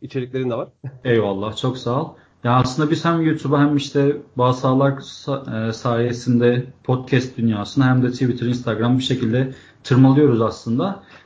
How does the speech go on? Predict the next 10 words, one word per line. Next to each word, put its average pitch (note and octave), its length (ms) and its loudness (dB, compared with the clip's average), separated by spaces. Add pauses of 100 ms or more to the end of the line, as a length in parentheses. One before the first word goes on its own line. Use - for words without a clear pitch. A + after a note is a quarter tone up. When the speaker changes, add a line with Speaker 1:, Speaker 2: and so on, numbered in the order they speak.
(120)
Speaker 2:
Bir C3+ 60 -4
giriş D#3+ 280 0
yapmış D3+ 380 -2
olduk. B2+ 380 -2
Bizim D3+ 180 -2
mottomuz D#3+ 540 -2
"Bu D#3 80 0
oyunu D#3+ 240 0
seviyoruz." A2 600 -4 (500)
E, G#2+ 640 -2